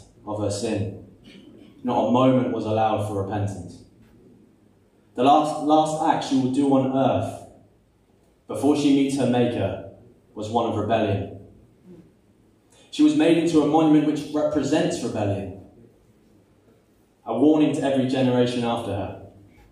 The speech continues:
Once you have tasted the goodness of God, do not look back to the world. So what is this saying to us?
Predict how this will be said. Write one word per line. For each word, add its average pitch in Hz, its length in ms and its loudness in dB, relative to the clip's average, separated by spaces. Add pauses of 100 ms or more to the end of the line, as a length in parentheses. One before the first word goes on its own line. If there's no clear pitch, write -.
(580)
Once 135 260 0
you 156 100 4
have - 140 -2
tasted 151 480 2
the 131 100 -4
goodness 131 400 0
of - 160 -8
God, - 480 -2 (800)
do 120 120 -2
not 127 200 2
look - 160 0
back 117 200 0
to 104 100 -10
the 101 80 -4
world. 104 640 -4 (1800)
So 160 140 0
what 208 200 4
is 196 60 0
this 190 160 0
saying 180 260 0
to 160 140 2
us? - 380 0